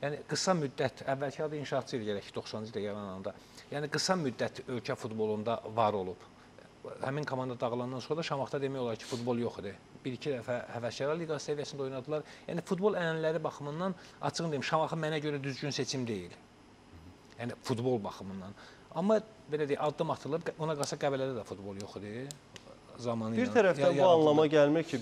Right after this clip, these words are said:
Speaker 2: biz bir klub qazansaq da bir futbol klubu itirdik. Yəni, Keşləni itirdik, Şamaxını qazandıq.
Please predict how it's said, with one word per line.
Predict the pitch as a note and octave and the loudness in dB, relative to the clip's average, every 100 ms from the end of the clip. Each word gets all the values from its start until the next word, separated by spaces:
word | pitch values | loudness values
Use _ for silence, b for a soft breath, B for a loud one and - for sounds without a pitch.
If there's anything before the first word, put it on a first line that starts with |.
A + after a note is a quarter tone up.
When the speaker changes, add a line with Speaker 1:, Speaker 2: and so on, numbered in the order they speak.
| C3+ | 0
Speaker 2:
biz | F3+ D3 | -2 2
bir | D#3+ D3 | 2 2
klub | - C#3 C#3 | 0 -2 4
qazansaq | C3 B2 B2 A#2 D#3+ F3 | 4 6 2 2 2 2
da | D3+ - | 2 2
bir | D3+ D3+ - - | 0 0 -4 -10
futbol | A#2 A#2+ B2 - | -6 -4 -6 -6
klubu | G#2+ A#2 | -6 -6
itirdik. | - G2+ E2+ F2 C#2+ - - - - - - - - - - | -6 -10 -8 -12 -12 -20 -20 -20 -20 -20 -20 -20 -20 -20 -8
Yəni, | G#2+ A2+ - | -6 -2 -2
Keşləni | B2 - B2 C#3 C#3 | -2 0 2 2 0
itirdik, | A#2+ G#2 C3+ D#3+ - - | -4 -2 0 -2 -6 -8
Şamaxını | G#2 F2+ - F#2 E2 | -6 -6 -10 -12 -12
qazandıq. | - C#2+ C3+ | -14 -18 -20